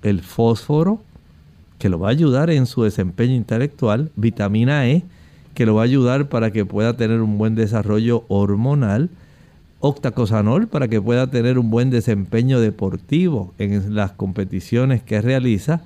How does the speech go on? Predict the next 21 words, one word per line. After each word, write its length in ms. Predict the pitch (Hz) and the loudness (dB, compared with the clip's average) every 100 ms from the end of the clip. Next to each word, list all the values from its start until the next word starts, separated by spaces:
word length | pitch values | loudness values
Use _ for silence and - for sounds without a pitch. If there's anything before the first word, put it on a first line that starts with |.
| - - - - - - | -12 -20 -20 -20 -20 -20
fibra, 640 | - - 131 143 170 208 214 - - - _ - | -10 0 2 4 2 0 -2 -20 -20 -20 _ -4
una 220 | 110 123 | 0 2
buena 300 | 113 123 135 | 2 2 2
cantidad 420 | 127 117 113 110 | 0 0 2 0
de 140 | 117 107 | 2 -2
proteína. 800 | - 101 101 104 110 135 170 185 - - - - - - - | -2 -4 0 2 2 4 2 0 -12 -20 -20 -20 -20 -20 -6
Hay, 580 | 117 208 233 202 151 - - | 0 2 2 2 -2 -6 -2
en 160 | 120 113 | 2 2
realidad, 540 | 120 117 110 160 196 - | 2 2 2 0 -2 -4
cuando 320 | 113 110 104 | -2 0 0
se 140 | - | 0
analiza 500 | 104 95 131 160 180 | 0 2 2 0 -2
cada 480 | - 131 165 185 170 | -2 0 0 2 2
uno 240 | 160 170 | 2 2
de 100 | 147 | 2
estos, 640 | 139 - 156 151 143 - - | 0 0 0 2 0 -4 -10
eh, 420 | 120 120 110 104 101 - - - - - | -4 0 0 0 -4 -10 -20 -20 -20 -6
productos 1000 | 120 113 110 151 156 - 107 90 - - - - - - _ - | 0 2 4 2 0 -6 -8 -8 -14 -20 -20 -20 -20 -20 _ -4
que 200 | 101 104 | 0 2
hemos 240 | 127 131 | 4 4
mencionado, 760 | 127 120 117 151 139 107 113 | 4 2 2 2 2 0 -2